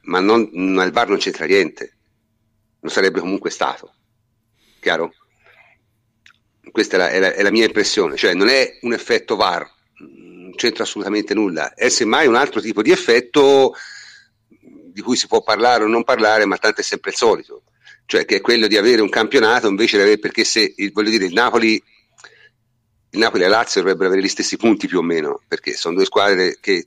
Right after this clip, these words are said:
esprimono valori tecnici simili, sono allenate ugualmente bene, anzi a me piace più Inzaghi di, di Sarri. Mm, il, la Lazio gioca pure meglio del Napoli a volte,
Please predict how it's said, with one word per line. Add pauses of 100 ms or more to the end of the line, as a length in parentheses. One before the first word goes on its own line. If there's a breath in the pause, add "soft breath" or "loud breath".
esprimono
valori
tecnici
simili,
sono
allenate
ugualmente
bene,
anzi
a
me
piace
più
Inzaghi
di,
di
Sarri. (1160 loud breath)
Mm, (500)
il, (120)
la
Lazio
gioca
pure
meglio
del
Napoli
a
volte,